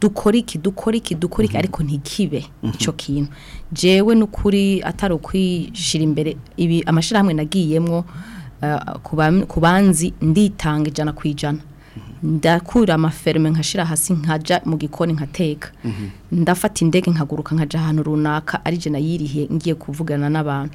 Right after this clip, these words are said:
Speaker 2: Mhm.
Speaker 1: Nibaza yuko burya iyo ufise umutima wo kwitanga,
Speaker 2: Mhm.
Speaker 1: ukanavuga ivyo bikorwa ukabikuri-, i-, ayo majambo ukayakurikiza n'ibikorwa.
Speaker 2: Mhm.
Speaker 1: Ni ukuri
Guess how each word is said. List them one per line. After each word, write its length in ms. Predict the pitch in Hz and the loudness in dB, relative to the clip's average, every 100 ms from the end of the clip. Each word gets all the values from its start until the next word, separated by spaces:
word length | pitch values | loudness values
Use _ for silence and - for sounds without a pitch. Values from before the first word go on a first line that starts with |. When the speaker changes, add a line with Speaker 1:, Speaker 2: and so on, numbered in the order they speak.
| - | -10
Speaker 2:
Mhm. 220 | - - | -10 0
Speaker 1:
Nibaza 260 | 220 208 226 | 4 4 4
yuko 380 | 254 226 - 233 | 4 4 0 0
burya 260 | 220 208 208 | 2 2 4
iyo 240 | 208 202 | 4 4
ufise 420 | 196 - 180 - | 0 -2 0 0
umutima 600 | - 175 165 165 143 202 175 | 0 0 0 -2 0 2 4
wo 120 | 190 | 2
kwitanga, 1000 | - 202 185 - - 143 147 147 143 135 120 | 2 2 2 0 -2 0 0 0 -2 -4 -6
Speaker 2:
Mhm. 220 | 107 104 - - - | -6 -8 -12 -8 -4
Speaker 1:
ukanavuga 880 | 180 - 214 247 302 196 185 196 - | -4 -2 4 4 4 2 0 0 -2
ivyo 220 | 175 160 | -2 0
bikorwa 320 | 180 175 208 240 | 0 0 -2 0
ukabikuri-, 480 | 175 160 - 165 156 | 0 -2 -4 -6 -2
i-, 160 | 180 - | -2 2
ayo 140 | 175 | 2
majambo 300 | 170 170 165 | 2 2 0
ukayakurikiza 840 | 160 160 156 - 165 - 151 165 196 | 0 -2 -2 -4 -4 -4 -2 -2 0
n'ibikorwa. 760 | 170 185 220 151 - 156 147 143 - - | 4 6 4 2 -2 -2 -2 -10 -14 -16
Speaker 2:
Mhm. 180 | 104 98 | -10 2
Speaker 1:
Ni 40 | 190 | 4
ukuri 380 | 185 220 233 | 4 4 4